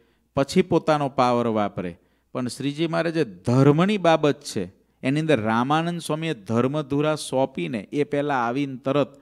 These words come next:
મુક્તાનંદ સ્વામીને વશ કરીને આ કામ કર્યું છે. મુક્તાનંદ સ્વામીને વિશ્વાસમાં લઈને આ કાર્ય કર્યું છે.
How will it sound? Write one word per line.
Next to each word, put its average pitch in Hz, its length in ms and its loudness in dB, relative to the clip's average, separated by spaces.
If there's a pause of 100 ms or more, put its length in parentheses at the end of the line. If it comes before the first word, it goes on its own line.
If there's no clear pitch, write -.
(260)
મુક્તાનંદ 170 760 -2
સ્વામીને 170 360 -4
વશ 143 400 -2
કરીને 143 360 -6
આ 127 60 -4
કામ 104 280 -8
કર્યું 85 260 -14
છે. - 140 -20 (720)
મુક્તાનંદ 175 580 0
સ્વામીને 175 240 0
વિશ્વાસમાં 165 800 0
લઈને 147 240 -2
આ 139 60 -4
કાર્ય 113 340 -6
કર્યું 90 240 -12
છે. - 100 -20